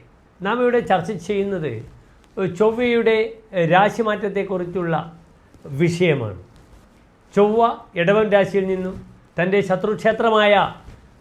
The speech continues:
മിഥുനം രാശിയിലേക്ക് ചാരവശാൽ സഞ്ചരിക്കുന്നു. ചിങ്ങം പത്താം തീയതി, അതായത് ഓഗസ്റ്റ് മാസം ഇരുപത്തി ആറാം തീയതി. സാധാരണ ചൊവ്വ ഒരു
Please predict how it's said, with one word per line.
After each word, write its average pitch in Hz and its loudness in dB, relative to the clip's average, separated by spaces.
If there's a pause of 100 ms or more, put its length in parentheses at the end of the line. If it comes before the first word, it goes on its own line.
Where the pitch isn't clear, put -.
(120)
മിഥുനം 226 2 (640)
രാശിയിലേക്ക് 220 0
ചാരവശാൽ 196 0 (400)
സഞ്ചരിക്കുന്നു. 196 2 (120)
ചിങ്ങം 208 0 (440)
പത്താം 208 0
തീയതി, 190 -2 (160)
അതായത് 180 0 (440)
ഓഗസ്റ്റ് 214 0
മാസം 190 -4 (180)
ഇരുപത്തി 190 -4 (240)
ആറാം 202 2 (120)
തീയതി. 147 0 (380)
സാധാരണ 240 4 (160)
ചൊവ്വ 214 4 (440)
ഒരു 226 2